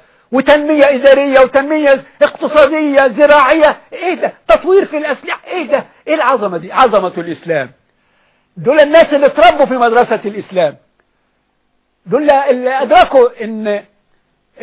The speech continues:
تحقيق العزة الإسلامية لا تتحقق إلا الأخذ بأساليب العصر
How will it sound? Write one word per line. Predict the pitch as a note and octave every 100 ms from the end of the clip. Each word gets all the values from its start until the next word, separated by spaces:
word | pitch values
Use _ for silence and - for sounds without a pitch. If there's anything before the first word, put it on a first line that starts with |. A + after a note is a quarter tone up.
| F3+
تحقيق | - - - G4 A4 A4+
العزة | F4 D#4+ F#4 A3+
الإسلامية | E4+ F#4 C#4 E4+ E4+ F4 F4+ F4
لا | F4 E4+
تتحقق | D#4+ D4+ D4 E4+ - C#4+
إلا | D#4 D4+
الأخذ | D#4 F4+ F#4+ C4+ D#4
بأساليب | D#4+ D#4+ D4 D#4 E4+
العصر | D4+ D#4 - -